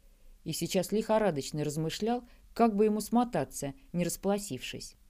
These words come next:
Он готов был заплатить деньги, даже в конвертируемой валюте, но не этим, не этим, не этим, только не этим. И тут в дверь позвонили. Чертыхнувшись, Валентин поднялся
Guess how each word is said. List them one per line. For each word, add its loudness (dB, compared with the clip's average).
Он 4
готов 4
был 4
заплатить 0
деньги, -2
даже 6
в -14
конвертируемой 2
валюте, 0
но 0
не 2
этим, -8
не 6
этим, 0
не 4
этим, 2
только 6
не 2
этим. -6
И 0
тут -4
в -4
дверь -2
позвонили. -6
Чертыхнувшись, -4
Валентин -4
поднялся -2